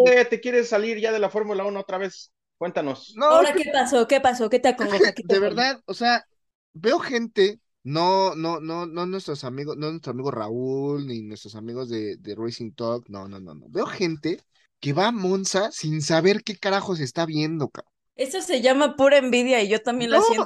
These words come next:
Speaker 3: tú
Speaker 2: no,
Speaker 3: tranquilo.
Speaker 2: no, no es envidia, o sea, he visto a mucha gente que ha ido a Monza y, o ha ido a otras carreras como
Speaker 1: Pero
Speaker 2: Damián y
Speaker 1: espérame,
Speaker 2: demás.
Speaker 1: o sea, para entrar a un autódromo, ¿necesitas hacer un examen o, o
Speaker 2: Sí,
Speaker 1: cómo?
Speaker 2: carajo, si vas a ir a un, a un, a un,
Speaker 3: ¿Y tú
Speaker 2: a un
Speaker 3: cómo sabes que no todos saben, güey? O
Speaker 2: No,
Speaker 3: sea,
Speaker 2: es que todo el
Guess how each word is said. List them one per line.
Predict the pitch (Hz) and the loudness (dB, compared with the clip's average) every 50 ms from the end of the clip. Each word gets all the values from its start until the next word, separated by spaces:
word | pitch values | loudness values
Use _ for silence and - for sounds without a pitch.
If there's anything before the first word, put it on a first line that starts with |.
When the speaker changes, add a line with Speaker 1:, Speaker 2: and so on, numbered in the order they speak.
| - 403 | -4 -8
Speaker 3:
tú | - | -10
Speaker 2:
no, | - - | -12 -12
Speaker 3:
tranquilo. | _ 247 240 349 392 440 480 480 508 480 | _ -4 -2 0 2 2 2 4 4 4
Speaker 2:
no, | 392 415 440 | 6 6 6
no | 403 427 466 | 6 4 4
es | 427 - | 6 6
envidia, | 427 415 403 339 320 349 359 392 - 196 160 135 123 | 4 6 8 8 8 8 8 6 6 6 6 4 4
o | 139 | 4
sea, | - 185 180 | 4 4 4
he | 190 | 4
visto | 220 233 233 - 277 | 4 0 2 2 2
a | 247 | 2
mucha | 226 208 220 226 - 240 | 4 0 -2 -2 -2 -4
gente | 226 240 220 214 226 - | -4 -4 -6 -6 -6 -2
que | - 196 | 2 4
ha | |
ido | 190 190 208 | 4 6 4
a | 190 | 2
Monza | 175 156 160 170 175 - 180 196 220 - _ _ _ _ | 2 0 -2 -2 -2 -2 -2 -2 -2 -6 _ _ _ _
y, | - 120 120 120 120 - | -10 -6 -4 -4 -2 0
o | 131 131 143 | 2 4 6
ha | 160 | 8
ido | 170 185 185 | 8 8 6
a | 185 | 6
otras | 180 196 185 180 - | 4 2 -2 -2 0
carreras | - 170 123 135 135 135 151 180 - | -2 -2 0 0 0 0 0 -2 -2
como | - 123 120 117 | -6 -8 -6 0
Speaker 1:
Pero | - 156 156 | 2 4 4
Speaker 2:
Damián | 160 147 175 | 4 6 6
y | 196 214 | 6 6
Speaker 1:
espérame, | 190 180 165 | 6 6 4
Speaker 2:
demás. | 147 143 147 | 4 4 2
Speaker 1:
o | - 175 | 2 2
sea, | 156 156 - - | 2 2 0 2
para | - 151 147 147 147 | 2 4 4 4 2
entrar | 143 139 - 175 | 2 2 4 6
a | 185 196 202 208 | 8 8 8 8
un | 226 226 | 8 6
autódromo, | 196 - 180 185 202 196 208 196 175 156 | 4 2 2 0 2 0 0 2 2 0
¿necesitas | 147 143 147 147 - 185 170 160 | 0 0 -4 -6 -8 -12 -14 -14
hacer | 147 - 151 156 | -4 -2 -2 -2
un | 175 165 | 0 -2
examen | 135 110 - - 147 139 170 214 240 294 165 | -4 -6 -4 -2 -2 0 0 0 0 0 0
o, | 143 131 127 120 117 117 104 - | 0 0 0 -2 -4 -6 -8 -12
o | - - - - | -12 -8 -4 2
Speaker 2:
Sí, | 185 202 240 285 | 4 6 6 6
Speaker 1:
cómo? | 262 233 | 4 4
Speaker 2:
carajo, | - 233 208 185 151 123 156 147 | 4 6 6 6 4 4 2 2
si | 143 - 151 | 2 4 6
vas | 170 226 247 - 285 | 6 6 6 6 4
a | 262 | 4
ir | 247 254 254 | 4 6 8
a | 247 233 | 8 8
un, | 233 240 247 254 247 - | 8 6 4 -2 -2 0
a | 180 185 | 2 2
un, | 190 214 214 - | 2 2 2 -2
a | - 175 185 | -2 0 0
un, | 202 233 254 233 | 0 0 -4 -6
Speaker 3:
¿Y | - - - | -8 -10 -6
tú | - 403 | -2 2
Speaker 2:
a | 320 339 | 2 4
un | 403 | 4
Speaker 3:
cómo | 453 466 466 466 403 | 4 2 2 -2 0
sabes | 392 403 415 427 453 453 392 - | 4 4 4 4 4 2 0 -2
que | - 359 | -6 -4
no | 349 349 359 359 | -2 -2 -4 -2
todos | 359 392 392 392 381 370 311 | 0 0 2 2 2 0 0
saben, | - - 220 226 233 262 262 240 240 | 0 0 0 0 2 0 0 0 0
güey? | 226 226 233 - | -2 0 0 2
O | 214 | 2
Speaker 2:
No, | 226 | 4
Speaker 3:
sea, | 254 285 320 349 359 - | 4 6 4 6 4 2
Speaker 2:
es | - | 2
que | - 370 | 0 -6
todo | - - 466 466 453 | 2 4 6 6 6
el | 440 | 4